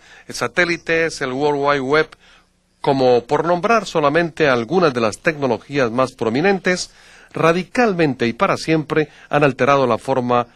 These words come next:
en que nos relacionamos unos con los otros, la manera como realizamos negocios y los medios con que interactuamos en general. Y estas tecnologías han cambiado intensamente el alcance y la escala de nuestras comunicaciones.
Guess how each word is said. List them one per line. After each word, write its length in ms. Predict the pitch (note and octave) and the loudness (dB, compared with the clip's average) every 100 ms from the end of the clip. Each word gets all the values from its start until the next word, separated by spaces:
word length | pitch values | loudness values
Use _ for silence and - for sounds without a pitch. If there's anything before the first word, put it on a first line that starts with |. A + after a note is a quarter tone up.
| _ - | _ -8
en 120 | A2+ | -6
que 180 | A2+ B2 | -2 0
nos 160 | A#2 | 0
relacionamos 840 | B2 A2 G2+ A2 A2 B2+ C3 A#2+ - - | 0 -2 -2 -2 0 0 0 -4 -8 -2
unos 380 | D#3 C3 G#2 - | 0 0 -2 -6
con 320 | - A2 A2+ | -4 -4 -2
los 240 | B2 - | -2 0
otros, 440 | F#3 - D#3+ - - - - - | -2 0 -4 -6 -14 -20 -20 -2
la 120 | C#3+ | 2
manera 260 | E3 A3 G#3 | 4 4 2
como 220 | F#3 E3 | 2 2
realizamos 460 | D#3 C#3+ F#3+ F3+ D#3 | 2 0 0 0 0
negocios 540 | C#3 E3+ D#3+ E3 - | 0 -2 -4 -8 -6
y 40 | |
los 180 | B2+ A2+ | -4 -2
medios 400 | D3+ E3 C#3+ C3 | -2 -2 -2 -4
con 200 | - B2 | -2 -2
que 140 | C3 A#2+ | -2 -4
interactuamos 680 | A2+ A#2 G#2+ C#3 C3 A2 | -2 -4 0 0 0 -2
en 100 | A2+ | -4
general. 500 | - A2 G#2+ F2 C#2 - - - - | -4 -4 -2 -4 -8 -18 -20 -20 -6
Y 100 | C#3 | -4
estas 260 | G#3+ A3 | -2 -4
tecnologías 640 | - F3+ F3 D3+ F#3+ F3+ F3 | -6 -4 -4 -4 -4 -2 -2
han 80 | E3+ | -2
cambiado 380 | C#3 B2+ D#3 | -2 2 0
intensamente 600 | C3+ A#2+ C#3 C#3 C3 B2+ | 0 0 -2 0 -2 -2
el 60 | A2 | -2
alcance 580 | G2 D3 D3+ C#3+ D#3 D3 - - | -2 -2 -2 -2 -4 -4 -10 -10
y 80 | A#2 | -4
la 80 | A2 | -4
escala 400 | - C#3 C3 A#2+ | -4 -2 0 2
de 100 | G#2+ | 0
nuestras 360 | A#2+ - A2 | -2 -4 -8
comunicaciones. 1080 | - A2 G#2 G2+ G#2 A#2+ E2 C2 - - | -6 -4 -4 -4 -6 -6 -10 -12 -16 -18